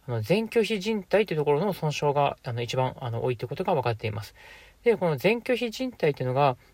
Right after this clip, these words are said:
あの、どこにあるのかっていうとですね、まずこの、あの、外くるぶしの部分ですね。あの、すねの骨には、あの、真ん中にこう、脛骨っていう骨があって、で、その脛骨の、あの、外側の方に腓骨という骨があるんですけど、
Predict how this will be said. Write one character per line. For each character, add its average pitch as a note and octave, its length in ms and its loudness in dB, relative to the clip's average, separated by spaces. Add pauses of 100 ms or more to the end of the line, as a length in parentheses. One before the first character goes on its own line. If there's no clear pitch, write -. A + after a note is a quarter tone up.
(120)
あ C3+ 80 -6
の、 A#2+ 180 -2
ど E3 120 0
こ A#3 80 2
に D3+ 160 -2 (100)
あ C3+ 80 -2
る B2 60 -2
の A2+ 100 -4
か A2+ 100 -2
っ A2 40 -6
て - 140 -6
い A2+ 40 -2
う A2 40 -6
と A2 160 -6
で A2 100 -10
す - 120 -16
ね、 C3+ 160 -4 (380)
ま A3+ 80 0
ず G#3 100 -2
こ E3 100 0
の、 D#3 260 2 (440)
あ B2+ 60 -8
の、 A2+ 520 -6 (420)
外 A3+ 300 0
く C4+ 100 0
る C#4 100 2
ぶ A3 100 4
し D#3 120 -2
の B2 140 2
部 C3+ 60 -10
分 A#2 200 -4
で - 120 -6
す - 100 -16
ね。 D#3 180 -4 (460)
あ A2 100 -8
の、 G#2 140 -6
す - 160 -4
ね A#3+ 120 6
の C4 100 6
骨 B3 260 4
に G3+ 80 2
は、 D3 440 4
あ - 120 -18
の、 F2+ 100 -16
真 C#3 240 0
ん G#3 60 0
中 A3 180 2
に G#3+ 100 2
こ G#3 120 4
う、 F#3 40 2
脛 A#3+ 200 4
骨 D#3 240 0
っ B2 40 0
て - 140 -4
い A#2+ 40 4
う A2+ 60 2
骨 B2 220 -2
が A2+ 100 2
あ G#2+ 40 2
っ G#2+ 40 -2
て、 F3 360 0 (360)
で、 A#3 60 -2
そ A3+ 120 -4
の F3+ 100 2
脛 C4 180 2
骨 F3 240 -4
の、 E3 280 4
あ B2 80 -6
の、 A#2 80 -10
外 G#3+ 280 4
側 A#3 200 6
の A3+ 100 0
方 A3 200 6
に E3 280 -2
腓 - 260 0
骨 D3+ 140 -4
と - 140 -4
い A#2 40 2
う A2+ 60 0
骨 A#2+ 220 -2
が G#2+ 120 0
あ A#2+ 60 -2
る A2 80 -2
ん - 20 -2
で G2+ 80 -4
す - 100 -12
け D#3+ 80 -2
ど、 G#3+ 200 8